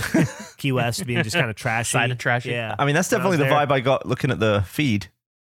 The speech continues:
Speaker 2: And it's,
Speaker 1: Yeah.
Speaker 2: it's there is a, it is still a little trashy, but it's so much more charming than that. And that,
Speaker 3: Oh,
Speaker 2: and
Speaker 3: that's
Speaker 2: it's
Speaker 3: great.
Speaker 2: just, it's just wonderful. Yeah, really great
Speaker 1: I love
Speaker 2: place.
Speaker 1: to hear that.
Speaker 2: Really great. And so, uh, I, I, I hope that,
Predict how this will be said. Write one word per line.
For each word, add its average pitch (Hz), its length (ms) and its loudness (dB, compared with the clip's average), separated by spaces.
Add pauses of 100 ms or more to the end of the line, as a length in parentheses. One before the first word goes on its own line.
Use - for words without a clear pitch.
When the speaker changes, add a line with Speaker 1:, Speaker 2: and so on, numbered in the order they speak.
Speaker 2:
And 160 220 0
it's, 185 220 2
Speaker 1:
Yeah. 147 280 4
Speaker 2:
it's 214 320 2
there 165 340 2
is 147 160 -2
a, 151 200 -2
it 151 80 0
is 147 180 0
still 135 260 -4
a 135 80 -2
little 135 200 -2
trashy, 131 440 -4
but 113 160 -6
it's 107 140 -8
so 143 200 -4
much 147 200 -6
more 113 160 -4
charming 95 480 -10
than 85 100 -12
that. 82 300 -14
And 95 280 -8
that, 90 180 -10
Speaker 3:
Oh, 82 80 -10
Speaker 2:
and 104 100 -4
Speaker 3:
that's 87 140 -8
Speaker 2:
it's - 200 -14
Speaker 3:
great. 110 100 -2
Speaker 2:
just, 113 180 -6 (280)
it's 117 220 -10
just 156 200 -6
wonderful. 85 560 -14
Yeah, 98 300 -8
really 120 220 -4
great 87 220 -12
Speaker 1:
I 131 40 -6
love 127 180 0
Speaker 2:
place. - 60 -18
Speaker 1:
to 113 60 -10
hear 113 140 -4
that. - 260 -14
Speaker 2:
Really 107 180 -4
great. 82 220 -16 (120)
And 104 140 -6
so, 107 240 -4
uh, 98 240 -4
I, 113 180 -2
I, 123 180 -4
I 139 120 2
hope 143 220 0
that, 120 160 -4